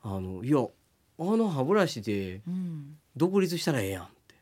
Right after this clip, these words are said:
Speaker 1: 仲間だった人たちが
Speaker 2: 言ってくださった。
Speaker 1: 言ってくださって。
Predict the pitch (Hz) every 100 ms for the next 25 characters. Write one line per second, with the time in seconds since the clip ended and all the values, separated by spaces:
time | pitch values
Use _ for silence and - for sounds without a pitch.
0 | _ 160 156 139 131 120 113 120 110 117
1 | 107 - 170 190 185 190 247 240 226 196
2 | 170 151 127 131 117 110 104 95 - 78